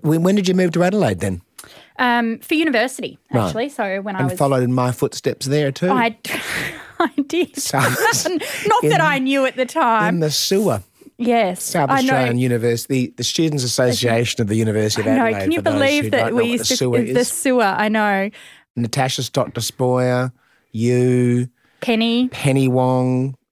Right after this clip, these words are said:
Speaker 1: even Andrew Southcott was involved a bit in the sewer.
Speaker 2: I'd actually, uh, decided to only come here for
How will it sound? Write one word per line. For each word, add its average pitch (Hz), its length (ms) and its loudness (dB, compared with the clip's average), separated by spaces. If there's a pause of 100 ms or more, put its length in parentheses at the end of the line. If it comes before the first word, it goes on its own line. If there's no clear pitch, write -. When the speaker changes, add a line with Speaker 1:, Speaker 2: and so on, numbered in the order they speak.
(140)
Speaker 1:
even 127 240 2
Andrew 113 280 0
Southcott 127 520 -2
was 95 100 -4
involved 95 440 -4
a 85 40 -10
bit 95 200 -6
in 95 100 -4
the 92 80 -6
sewer. 113 440 -2 (680)
Speaker 2:
I'd 262 140 0
actually, 330 580 -4
uh, 202 200 2 (280)
decided 208 380 0
to - 100 -4
only 196 160 -2
come 190 160 -4
here 180 140 -2
for 180 180 -6